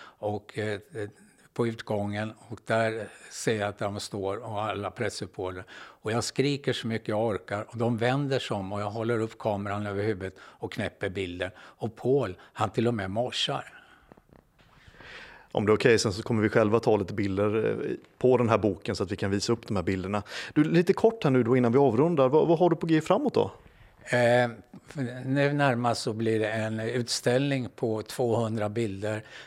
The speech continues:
Speaker 1: på Dunkers kulturhus i Helsingborg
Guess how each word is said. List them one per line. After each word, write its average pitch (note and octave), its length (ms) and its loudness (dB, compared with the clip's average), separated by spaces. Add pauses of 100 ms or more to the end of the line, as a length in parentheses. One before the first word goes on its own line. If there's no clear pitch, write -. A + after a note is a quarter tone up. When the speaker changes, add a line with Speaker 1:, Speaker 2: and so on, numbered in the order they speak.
(140)
Speaker 1:
på B2 100 -4
Dunkers A2 500 0
kulturhus G#2+ 760 -2
i G#2+ 320 -4
Helsingborg G#2+ 840 -4